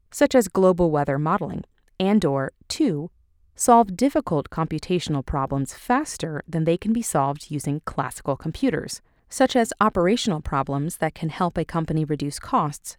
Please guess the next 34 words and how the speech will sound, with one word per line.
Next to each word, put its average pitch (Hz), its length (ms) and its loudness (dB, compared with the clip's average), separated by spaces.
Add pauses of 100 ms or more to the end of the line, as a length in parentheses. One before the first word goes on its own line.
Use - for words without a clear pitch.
and 208 160 2
increase 202 540 0
revenue. 151 360 -2 (1040)
D-Wave 185 600 4
is 175 120 0
a 165 80 2
full-stack 240 680 2
quantum 175 420 0
computing 160 460 -2
provider 135 560 -2 (140)
pioneering 208 680 2
the 135 100 -4
quantum 226 420 2
computer 147 540 -2
as 147 180 -4
a 147 80 -2
service 247 460 -2
model, 127 280 -4 (240)
or 196 280 4
Q 135 240 -4
cas. - 560 -6 (400)
As 214 180 2
with 208 160 0
the 175 80 -2
software - 580 2
as 151 120 -4
a 143 80 -2
service 143 400 -4
business 139 400 -2
model, 139 380 -4 (100)
or 139 180 -6
saas, 170 580 0 (140)
Q 320 240 0
cas 139 500 -6